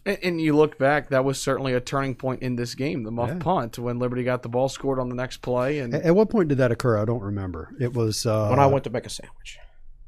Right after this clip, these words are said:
Speaker 2: Was it, uh,
Speaker 3: Oh, t-
Speaker 2: Yeah.
Speaker 3: oh, oh, Tech had just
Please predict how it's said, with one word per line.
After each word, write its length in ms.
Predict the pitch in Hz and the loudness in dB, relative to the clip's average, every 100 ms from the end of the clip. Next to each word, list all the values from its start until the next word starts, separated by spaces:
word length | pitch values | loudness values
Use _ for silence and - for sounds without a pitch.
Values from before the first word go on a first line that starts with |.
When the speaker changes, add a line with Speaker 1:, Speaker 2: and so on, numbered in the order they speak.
| 120 | 0
Speaker 2:
Was 220 | 127 117 | 2 2
it, 280 | 113 - 120 | 0 0 0
uh, 500 | 110 104 101 98 92 - - - - - - - - - - - - - 143 - - 220 - - - - - - - - _ - | 2 2 0 -2 -6 -10 -18 -20 -20 -20 -20 -20 -20 -20 -20 -20 -18 -18 -18 -20 -20 -20 -20 -20 -20 -20 -20 -20 -20 -20 _ 8
Speaker 3:
Oh, 140 | 147 | 10
t- 100 | 117 | 12
Speaker 2:
Yeah. 60 | 120 | 12
Speaker 3:
oh, 180 | 139 131 | 12 12
oh, 160 | 165 147 | 10 8
Tech 260 | 175 175 | 8 6
had 140 | - 131 | 6 2
just 240 | 143 135 | 0 0